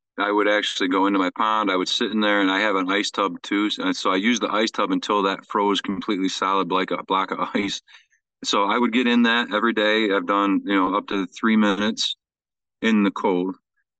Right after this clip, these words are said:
And then not only that, but I actually worked on, uh, the guy's name is Wim Hof. I did a lot of his breathing techniques while I was in there, which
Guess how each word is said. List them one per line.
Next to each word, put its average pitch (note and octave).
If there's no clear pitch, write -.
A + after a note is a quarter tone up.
And G#2+
then G#2+
not C3+
only B2+
that, G#2
but G2+
I A2
actually A2+
worked G2+
on, G2+
uh, F#2
the -
guy's A2
name G2+
is E2+
Wim G#2
Hof. G2+
I G2
did G2
a F#2+
lot G2
of F2+
his G2
breathing G#2+
techniques A#2+
while G2
I F#2+
was F#2
in F#2+
there, G#2
which F#2